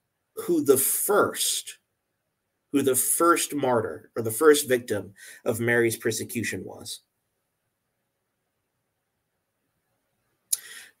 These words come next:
If not, it's a man named John Rogers. John Rogers,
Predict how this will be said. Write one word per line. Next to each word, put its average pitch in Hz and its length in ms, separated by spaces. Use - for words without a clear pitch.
If 120 160
not, 147 440
it's 151 160
a 147 60
man 165 320
named 151 300
John 156 600
Rogers. 107 760
John 139 300
Rogers, 110 540